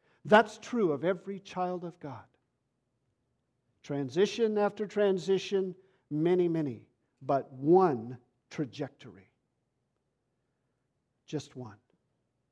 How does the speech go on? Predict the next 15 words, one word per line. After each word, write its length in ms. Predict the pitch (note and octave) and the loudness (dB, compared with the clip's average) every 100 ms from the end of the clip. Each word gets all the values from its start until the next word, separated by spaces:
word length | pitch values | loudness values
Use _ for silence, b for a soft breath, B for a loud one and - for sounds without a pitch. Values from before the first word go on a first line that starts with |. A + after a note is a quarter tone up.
| _ _ _ _ _ _ | _ _ _ _ _ _
Jesus 460 | B2 D#3+ E3+ D#3 - | -6 -2 -2 -4 -4
put 160 | F#3+ | 0
it 160 | F#3 F3 | 2 2
this 240 | F#3+ - | -2 -2
way 220 | F3 E3 E3+ | -2 0 0
in 160 | D#3+ | -4
John 260 | D#3 F3 F3 | -2 -2 -2
seventeen. 720 | - E3 E3+ D#3+ - D#3+ C#3 | -4 -6 -6 -10 -8 -6 -6
"Father," 520 | - F#3 A3+ A#3 G3+ | 0 6 6 6 2
he 200 | - G3+ | 0 -8
prayed, 420 | - G3 F3 C#3 - - | -6 0 2 0 -4 4
"Father, 500 | A#3 B3 A#3+ F3+ - _ _ _ _ b b b b | 4 8 6 4 -2 _ _ _ _ b b b b
I 300 | - B3 D#4 | 10 12 12
desire 760 | C4+ C4+ G#3+ F3+ A3+ B3+ B3 A3 | 12 6 2 6 10 12 12 10
also 680 | A#3 A3+ - - E3+ B2 B2 | 8 6 2 -2 -2 -2 -12